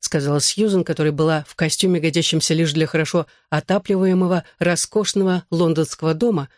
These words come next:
то есть в свободной футболке с надписью "Джет Ротал", спортивных штанах и тапочках. "Кажется, Мерлин стареет", — бросила Вивиан,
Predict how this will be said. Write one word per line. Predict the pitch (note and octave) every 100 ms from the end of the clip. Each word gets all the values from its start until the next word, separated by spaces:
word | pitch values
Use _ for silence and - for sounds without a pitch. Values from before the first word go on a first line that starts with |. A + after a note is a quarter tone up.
| _
то | -
есть | D3+ - - _
в |
свободной | - D3+ D3 C#3+ D#3
футболке | - D#3+ B3+ - G3
с |
надписью | F#3 F#3+ F#3+ - F3+ - _ _
"Джет | D3 D#3 -
Ротал", | D3 - G#3+ A#3 A3+ _ _
спортивных | - - F3+ F3 D#3+ D3
штанах | - F#3+ A3 -
и |
тапочках. | - C3+ - - D#3 - _ _ _ _ _ _ _ _ _ _
"Кажется, | - E3+ - F3+
Мерлин | E3+ F#3 F#3 F3+
стареет", — | - F3 D#3 C#3+ F#3 - -
бросила | E3+ E3 - D3+
Вивиан, | D#3 F#3 G3+ G3 F3